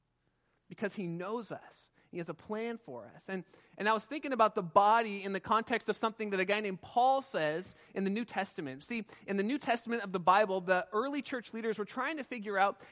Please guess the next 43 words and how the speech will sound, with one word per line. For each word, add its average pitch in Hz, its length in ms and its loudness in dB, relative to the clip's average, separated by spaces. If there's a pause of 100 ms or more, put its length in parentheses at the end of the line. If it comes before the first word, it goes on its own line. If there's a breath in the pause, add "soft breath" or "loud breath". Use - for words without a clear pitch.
how 277 220 2
can 294 220 -4
we 349 100 -2
talk 214 360 -2
about 190 420 4 (180 loud breath)
community? 220 600 -2
How 220 180 6
can 269 160 -6
we 277 100 -4
talk 240 260 0
about 214 360 2 (180 loud breath)
relationships? 202 920 0
How 220 100 2
can 262 160 -6
we 262 80 -6
talk 220 260 0
about, 202 380 2 (240 loud breath)
um, 170 340 4
intentional, 262 1000 -4 (520 soft breath)
uh, 156 220 0
living 233 680 -2
with 165 220 -6
other 208 240 4
people? 165 580 -12 (1000)
And 190 80 -2
they 196 40 0
said, 233 120 0
"Well, 233 120 4
we 233 80 0
don't 277 140 4
wanna 302 140 -2
use 240 360 -6
a 170 60 -6
city 185 540 -2
because 202 180 -8
the 208 80 -8
city's 269 340 -6
kinda 220 180 -4
disconnected 185 680 -4
and 190 140 -4
there 165 120 0
are 160 40 0
different 180 380 -8